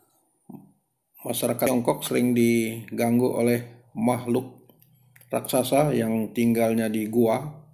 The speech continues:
bernama Nian. Nian ini saat kelaparan dia akan turun ke, eh, pedesaan dan akan memangsa manusia.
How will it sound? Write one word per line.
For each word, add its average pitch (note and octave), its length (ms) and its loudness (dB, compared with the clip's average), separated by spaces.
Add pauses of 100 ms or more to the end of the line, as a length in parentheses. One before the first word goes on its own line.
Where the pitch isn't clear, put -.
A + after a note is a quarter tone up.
(480)
bernama A#2+ 480 2
Nian. A#2+ 560 0 (720)
Nian C#3 240 6
ini D3+ 320 8
saat - 240 -2
kelaparan D3 560 6
dia C#3+ 240 4
akan C#3 480 0
turun C3 320 2
ke, A#2+ 320 4 (960)
eh, A2 240 -4
pedesaan B2 800 0
dan A2+ 240 2
akan A#2 640 -2
memangsa A#2+ 480 2
manusia. A#2 640 0